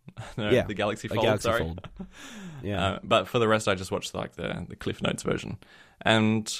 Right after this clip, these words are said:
Speaker 2: Sure.
Speaker 1: they had an enormous screen up there. I mean, they've run this event in the same place that Apple has held events, and they really went all out when it came to, uh,
Speaker 2: Yeah.
Speaker 1: the screen, like, top and bottom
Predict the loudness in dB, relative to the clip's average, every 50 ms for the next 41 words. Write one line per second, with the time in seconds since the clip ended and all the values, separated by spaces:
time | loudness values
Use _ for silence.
0 | -10 _ _ _ _ _ -14 -8 -2 -2 0 0 2 0 0 2 0 0 0 0
1 | 0 0 0 0 0 0 -2 -2 -2 -4 -4 -6 -8 -10 -8 -6 -4 -4 -4 -4
2 | -4 -4 -4 -2 -2 -2 -2 0 0 0 0 2 2 2 2 2 2 0 -2 -2
3 | -4 -8 _ _ _ _ -2 -2 -2 -2 -2 -4 -4 -2 0 2 2 2 2 -2
4 | -4 -10 -14 -16 _ -4 -2 -2 0 0 -2 -4 -4 -2 -2 0 0 0 0 -2
5 | -2 -2 -4 -2 -2 0 2 2 2 2 2 0 2 0 0 2 2 0 0 0
6 | 0 -2 -6 -8 -10 -10 -14 _ _ -20 -20 -20 -20 -20 -20 _ _ _ -6 -4
7 | -2 0 0 0 2 2 4 4 4 4 4 2 2 0 -2 -4 -8 -12 -14 -14
8 | _ -2 0 0 2 4 4 4 4 4 2 0 -4 -8 -12 -14 -20 _ _ _
9 | _ _ _ _ _ -6 -2 0 0 0 0 -2 -2 -2 -2 -4 -6 -6 -6 -4
10 | -4 -4 -4 -6 -6 -6 -2 2 2 4 4 4 2 0 0 2 2 2 2 0
11 | 0 -2 -2 -4 -4 0 0 0 0 0 -4 0 2 2 2 4 2 0